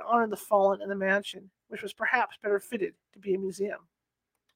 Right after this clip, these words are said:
Then Brett shared his experience with the cemetery, and John decided to devote another overnight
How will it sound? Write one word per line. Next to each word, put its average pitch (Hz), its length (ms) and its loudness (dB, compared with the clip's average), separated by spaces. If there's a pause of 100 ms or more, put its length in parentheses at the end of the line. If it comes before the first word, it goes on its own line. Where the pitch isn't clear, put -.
(3500)
Then 269 200 10
Brett 247 280 12
shared 240 240 6
his 208 100 8
experience 214 680 4
with 214 120 -12
the 202 60 -2
cemetery, 190 640 4
and 196 120 0
John 226 220 6
decided 214 340 6
to 202 140 4
devote 190 340 4
another 208 340 0
overnight 214 540 0